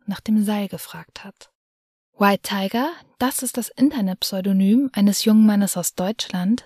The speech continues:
der am siebzehnten Juni in Hamburg verhaftet worden ist. Ihr seht also, die Sache ist sehr frisch,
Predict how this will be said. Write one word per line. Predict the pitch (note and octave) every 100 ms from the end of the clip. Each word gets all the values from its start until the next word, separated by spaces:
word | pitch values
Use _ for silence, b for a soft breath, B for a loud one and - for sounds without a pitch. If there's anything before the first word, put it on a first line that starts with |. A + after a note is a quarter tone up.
| -
der | G#3+
am | G#3+ G#3
siebzehnten | B3 - - D4 A#3+
Juni | G#3+ G3 G3 G3+ A3
in | G#3 E3+
Hamburg | F3+ E3+ F#3 G3 -
verhaftet | - B3+ C4 - G3 -
worden | D#3+ D#3+ F3
ist. | F#3 - - _ _ _ _ _ _ _ -
Ihr | C4
seht | A3+ G3
also, | F#3 F#3 G3
die | G3 G3+
Sache | G3+ - G#3+ F#3+
ist | - - -
sehr | G3+ A3
frisch, | - - A3+ C#4+ -